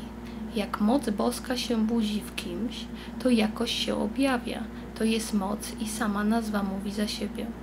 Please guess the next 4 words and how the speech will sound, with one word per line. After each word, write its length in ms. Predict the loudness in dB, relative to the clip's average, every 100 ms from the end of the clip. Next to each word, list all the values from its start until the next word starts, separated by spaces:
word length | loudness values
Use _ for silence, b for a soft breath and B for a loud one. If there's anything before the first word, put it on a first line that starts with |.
| B B B -4
Potrząśnięcie 800 | -2 0 0 2 4 6 4 0
człowiekiem 680 | 2 2 2 -2 -2 2
jest 200 | 2 2
uaktywnieniem, 960 | 0 0 -2 -2 2 8 8 8 4 0